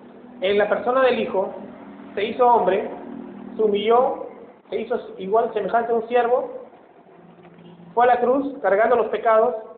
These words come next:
que él no merecía cargar, pero lo hizo por voluntad propia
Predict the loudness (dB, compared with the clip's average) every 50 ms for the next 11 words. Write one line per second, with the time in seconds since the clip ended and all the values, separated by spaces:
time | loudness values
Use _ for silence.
0 | _ -20 _ _ _ _ -4 -2 0 0 0 0 2 2 2 2 0 -2 -2 -2
1 | -2 0 2 2 0 0 -4 -8 -10 -10 -4 -2 -2 -2 -2 -2 -2 -2 -2 -2
2 | -2 -2 -2 0 -2 -2 -2 -2 -4 -2 -2 -4 -2 -2 -4 -4 -4